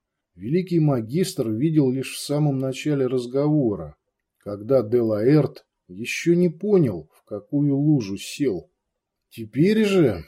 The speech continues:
на десятой минуте разноса, Дегир довольствовался лицезрением рыжей макушки бедового мастера войны.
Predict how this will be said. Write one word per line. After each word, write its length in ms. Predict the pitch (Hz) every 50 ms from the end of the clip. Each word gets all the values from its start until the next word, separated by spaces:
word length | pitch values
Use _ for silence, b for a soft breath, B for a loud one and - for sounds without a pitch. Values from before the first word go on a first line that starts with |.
| _ _ -
на 180 | 110 120 123
десятой 540 | 120 131 139 - - 156 143 120 - 110 110
минуте 460 | 117 127 131 139 139 123 107 - 117
разноса, 800 | 107 113 123 120 120 131 135 131 120 107 - - - 80 78 _ _ _ _ _ _ _ _ _ _ _ _ _
Дегир 680 | 90 101 117 139 127 113 104 110 139 175 175 160 151 - _
довольствовался 960 | 98 101 123 123 113 104 107 120 131 131 131 - - 127 123 117 117 - 113
лицезрением 840 | 110 107 101 - - 107 98 95 107 113 123 131 139 139 127 113 104
рыжей 380 | 101 104 113 120 113 110 117 110
макушки 600 | 104 98 95 92 _ - 120 127 123 - - 120
бедового 840 | 113 107 104 110 110 101 98 107 104 101 104 104 104 104 104 104 101
мастера 480 | 95 92 90 90 87 - - - 92 95
войны. 640 | 95 95 98 98 98 95 92 87 85 80 76 -